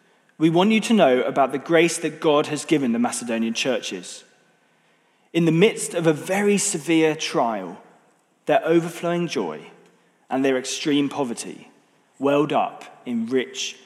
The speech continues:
generosity. For I testify that they gave as much as they were able, and even beyond their ability, entirely on their own.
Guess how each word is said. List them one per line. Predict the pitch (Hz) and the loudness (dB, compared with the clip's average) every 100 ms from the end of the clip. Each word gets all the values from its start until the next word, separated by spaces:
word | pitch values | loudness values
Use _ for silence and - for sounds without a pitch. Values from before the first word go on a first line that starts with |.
| _ | _
generosity. | - 110 107 117 - 123 107 104 - _ _ _ _ _ _ _ _ _ _ _ _ _ | -10 -6 -6 -6 -8 -14 -14 -16 -20 _ _ _ _ _ _ _ _ _ _ _ _ _
For | - 185 | 4 4
I | |
testify | 185 269 269 214 - 147 139 | 4 0 -2 -2 2 4 4
that | 139 | 0
they | 147 | 0
gave | 156 156 151 | 4 2 2
as | 151 | -4
much | 156 180 - - - - - - | 2 0 0 -10 -12 -16 -20 -10
as | 139 | -4
they | 151 143 | 2 4
were | 147 | 4
able, | 135 131 101 92 - - _ _ _ _ _ _ _ - | 4 2 0 -8 -16 -20 _ _ _ _ _ _ _ -8
and | 139 - | -6 -2
even | 175 165 165 | 0 0 -2
beyond | 156 160 156 | 0 2 2
their | 147 120 | 0 -2
ability, | 104 95 92 - 82 - _ - _ | -4 -8 -12 -16 -18 -20 _ -20 _
entirely | 156 160 - 170 175 170 | -8 -6 -2 2 4 4
on | 160 156 | 2 0
their | 147 | 0
own. | 135 113 107 | -2 -4 -8